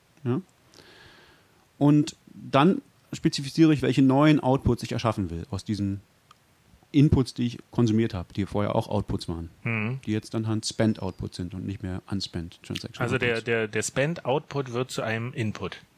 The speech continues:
Speaker 1: So, wird zu einem Unspent Output wieder. Und,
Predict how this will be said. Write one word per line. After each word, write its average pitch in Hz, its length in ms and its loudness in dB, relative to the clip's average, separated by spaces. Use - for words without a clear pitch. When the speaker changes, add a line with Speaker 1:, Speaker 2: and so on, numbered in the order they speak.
Speaker 1:
So, - 160 -8
wird 139 220 -4
zu 147 60 2
einem 135 100 2
Unspent 156 420 2
Output 101 320 -2
wieder. 92 240 -4
Und, 117 160 -2